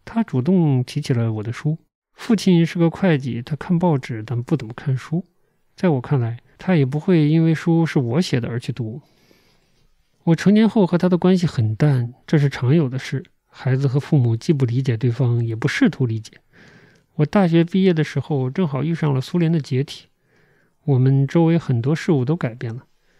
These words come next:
在我眼里，父亲一直停留在旧的时代和旧的思维方式。我想知道我们的国家是怎样一步一步走到今天的。看了大量的资料，那个短片等于是一篇读书的报告，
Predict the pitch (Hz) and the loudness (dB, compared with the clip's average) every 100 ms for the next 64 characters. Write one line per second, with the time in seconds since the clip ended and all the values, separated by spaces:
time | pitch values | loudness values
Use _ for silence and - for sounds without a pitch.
0 | _ _ _ _ _ _ - 226 156 131 | _ _ _ _ _ _ 0 2 4 2
1 | 156 156 - _ _ _ _ - 185 156 | 0 -2 -4 _ _ _ _ -4 -2 0
2 | 147 156 139 139 143 - 135 139 143 135 | 0 0 0 0 0 -2 -2 0 -2 -2
3 | 202 139 127 - 120 120 - 147 143 156 | -2 -2 -4 -8 -10 -12 -6 -2 0 -2
4 | 131 151 147 - 156 - - - _ _ | -2 0 0 0 -2 -4 -14 -16 _ _
5 | _ _ _ _ 175 175 139 180 180 143 | _ _ _ _ 0 2 0 0 0 0
6 | 113 135 143 135 135 151 156 160 185 - | 0 -2 -2 -2 0 0 0 -2 -4 -2
7 | 120 143 143 151 175 165 160 170 143 120 | -2 0 0 0 0 0 2 0 0 -4
8 | 120 131 170 185 147 120 123 _ _ _ | -6 -2 0 0 -2 -4 -8 _ _ _
9 | _ _ _ _ _ - 165 139 175 160 | _ _ _ _ _ -2 0 2 2 2
10 | 147 127 - 151 160 - _ _ _ _ | 0 -2 -2 -2 -2 -6 _ _ _ _
11 | _ _ _ 226 190 131 113 - 156 160 | _ _ _ -4 0 -2 -2 0 0 0
12 | 151 127 117 147 - 151 - 151 147 151 | -2 -4 -2 -4 -4 -4 -2 0 2 0
13 | 143 147 - 185 170 240 202 220 | 0 -4 -2 -2 -2 -2 -4 -8